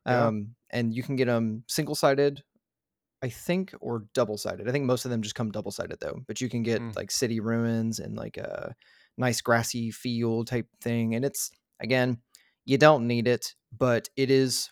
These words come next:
Speaker 2: once again, so cool to just have your terrain, set it up on the mat.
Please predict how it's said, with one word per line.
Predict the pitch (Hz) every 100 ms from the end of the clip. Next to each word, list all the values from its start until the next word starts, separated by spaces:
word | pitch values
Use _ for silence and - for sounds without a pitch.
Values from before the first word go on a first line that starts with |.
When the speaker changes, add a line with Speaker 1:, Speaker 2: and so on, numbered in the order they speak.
| -
Speaker 2:
once | 123 123
again, | 156 170 131 123 - _ _
so | - - - - - 170
cool | 156 - 120 101 107 -
to | -
just | - 123
have | - 123 123
your | 123
terrain, | 131 123 117 123 131 -
set | - - 127
it | 123
up | 120
on | 120 120
the | 113
mat. | 113 127 -